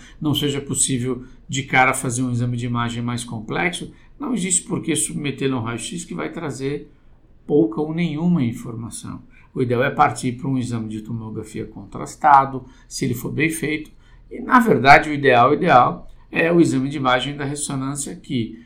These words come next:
traz todas as informações onde essas bandeiras vermelhas podem estar nos dizendo que a patologia é um pouquinho mais grave. Bom, então vamos sair fazendo ressonância de todo mundo?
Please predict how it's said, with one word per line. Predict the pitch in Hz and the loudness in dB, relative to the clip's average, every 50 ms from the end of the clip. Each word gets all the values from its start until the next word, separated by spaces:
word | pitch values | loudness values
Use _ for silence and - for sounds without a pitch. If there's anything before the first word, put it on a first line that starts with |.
| - - - - | -20 -20 -20 -14
traz | - 135 123 117 - | -8 -6 -6 -6 -6
todas | - - - 185 196 180 202 185 180 | -4 4 6 6 6 8 6 4 4
as | 180 165 147 | 2 0 -2
informações | 165 160 - - 147 135 127 123 120 120 - - 127 127 131 135 135 139 | -4 -6 -6 -6 -6 -4 -4 -4 -4 -6 -6 -6 -8 -6 -8 -8 -10 -10
onde | 127 135 139 135 120 123 123 | -10 -10 -10 -10 -8 -8 -6
essas | 117 117 113 110 - 123 110 - | -6 -6 -6 -8 -10 -12 -12 -12
bandeiras | - 123 123 143 143 143 143 175 185 175 170 139 117 | -8 -6 -4 -2 -2 2 4 4 4 4 2 0 -2
vermelhas | 107 110 107 104 107 117 135 151 156 156 127 110 - - - _ _ _ _ _ _ _ - - - - - | -4 -6 -6 -6 -2 2 2 2 2 2 0 -4 -8 -10 -16 _ _ _ _ _ _ _ -20 -18 -16 -8 -2
podem | - 127 127 123 123 123 | 0 0 0 0 -2 -6
estar | 120 - - 123 123 | -6 -4 -2 -2 -2
nos | 123 123 120 120 | -2 -2 -6 -6
dizendo | 123 139 139 123 123 127 120 123 127 139 160 165 - - - - - - _ | -6 -6 -6 -6 -4 -4 -4 -4 -6 -6 -8 -10 -12 -14 -20 -20 -20 -20 _
que | - - - | -10 -6 -4
a | 160 156 | -4 -4
patologia | - 165 147 - - 175 170 160 131 - 156 156 | -4 -4 -6 -6 -6 -6 -4 -4 -4 -4 -6 -8
é | |
um | 151 | -8
pouquinho | 147 - 170 - - 175 160 | -10 -10 -12 -10 -10 -10 -10
mais | 147 160 165 156 147 | -8 -8 -10 -8 -8
grave. | 143 123 113 107 98 98 104 - _ _ _ _ _ _ - | -6 -6 -4 -6 -6 -8 -12 -18 _ _ _ _ _ _ 4
Bom, | 160 151 147 139 | 6 6 6 6
então | 135 - 180 | 4 2 2
vamos | 180 202 208 185 - | 2 2 2 2 4
sair | 175 165 160 | 4 4 4
fazendo | - 160 151 156 151 135 | 2 -2 -4 -4 -2 -2
ressonância | 143 147 143 - 151 147 156 151 - - 135 | -2 -2 -2 -2 -2 -2 -2 -4 -4 -4 0
de | 135 151 | 2 2
todo | 143 - 147 143 147 | 2 2 0 0 -2
mundo? | 147 156 170 165 143 156 | -4 -6 -6 -6 -8 -8